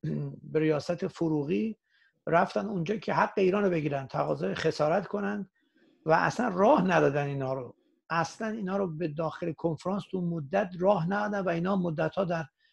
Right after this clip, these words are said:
فرانسه موندن و یک پنی ایران نتونست خسارت بگیره. این شرایط در دوره احمد شاست که ما داریم صحبت می‌کنیم.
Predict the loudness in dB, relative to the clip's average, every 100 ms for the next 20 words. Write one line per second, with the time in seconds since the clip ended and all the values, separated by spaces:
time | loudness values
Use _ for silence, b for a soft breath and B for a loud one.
0 | _ _ _ 4 4 4 0 -2 0 -2
1 | -2 -4 -10 _ _ _ 0 4 2 2
2 | -2 0 0 0 0 0 0 0 -4 -2
3 | -4 0 2 2 0 -8 -4 -4 -2 -2
4 | 0 -2 0 -2 0 -2 -2 -2 -2 -6
5 | _ _ _ 2 2 0 0 2 0 0
6 | -8 -8 -10 -8 -6 -6 -10 -20 -20